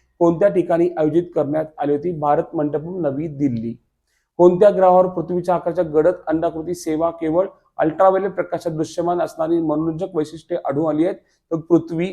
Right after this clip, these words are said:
गुरुग्रहावर आढळून आलेली आहे. एअर चीफ मार्शल एपी सिंग यांच्या नेतृत्वाखाली वेस्टर्न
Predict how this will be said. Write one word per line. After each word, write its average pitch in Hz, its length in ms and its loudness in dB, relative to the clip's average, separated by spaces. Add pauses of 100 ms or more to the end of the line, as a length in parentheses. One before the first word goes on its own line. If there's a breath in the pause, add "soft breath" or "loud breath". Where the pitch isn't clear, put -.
(240)
गुरुग्रहावर 156 800 2 (120)
आढळून 143 320 -2 (120)
आलेली 135 520 -6
आहे. 113 540 -8 (920)
एअर 180 200 8
चीफ 208 300 -4
मार्शल 196 280 0 (100)
एपी 175 240 -2
सिंग 185 200 -8 (180)
यांच्या 170 420 0 (220)
नेतृत्वाखाली 160 720 0
वेस्टर्न 180 580 0